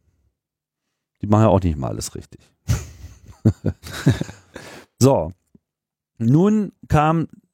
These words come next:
zuletzt auch eine Webseite namens The Daily Stürmer, also, ne, der tägliche Stürmer. Man sieht schon die, äh, Avancen hier ins rechte Umfeld,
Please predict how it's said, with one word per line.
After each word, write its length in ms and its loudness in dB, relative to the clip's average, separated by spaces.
zuletzt 560 -2
auch 480 0
eine 240 2
Webseite 640 0
namens 420 2
The 100 2
Daily 360 2
Stürmer, 720 0
also, 440 0
ne, 240 0
der 140 2
tägliche 540 0
Stürmer. 680 2
Man 240 2
sieht 240 -4
schon 320 2
die, 360 4
äh, 380 0
Avancen 600 0
hier 340 2
ins 240 -2
rechte 240 -2
Umfeld, 480 0